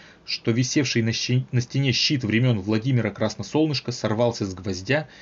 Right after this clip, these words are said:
и с кастрюльным звоном долго катался по прихожей. А когда снизу пришел разъяренный сосед, инспектор госстраха Черногуз Брудастов, то застал папу, сидящего от хохота на полу,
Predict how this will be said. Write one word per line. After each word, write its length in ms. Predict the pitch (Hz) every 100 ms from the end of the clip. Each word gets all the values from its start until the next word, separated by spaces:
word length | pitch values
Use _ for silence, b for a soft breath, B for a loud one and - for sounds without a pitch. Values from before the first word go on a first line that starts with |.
| B
и 80 | -
с 100 | 123
кастрюльным 640 | - 104 - 135 139 110 98
звоном 440 | 107 139 135 110
долго 280 | 110 120 110
катался 440 | 101 98 98 -
по 100 | 120
прихожей. 560 | 104 101 - 98 95 87 - - _ - - _
А 80 | -
когда 280 | - 117 117
снизу 420 | 117 123 135 107
пришел 520 | - 107 - 135 110 B B
разъяренный 720 | - 107 98 - 117 127 110 98
сосед, 480 | - - 156 165 - b b b
инспектор 560 | 120 123 123 110 104 - -
госстраха 640 | 113 110 - - 120 101 -
Черногуз 480 | - 113 120 117
Брудастов, 500 | 98 107 107 101 - - - B B B B
то 120 | 123
застал 460 | 117 120 - 135 117
папу, 460 | - 131 156 143 127 B
сидящего 640 | - - 101 127 127 117 107
от 100 | -
хохота 380 | 127 123 123
на 100 | 113
полу, 320 | 110 113 101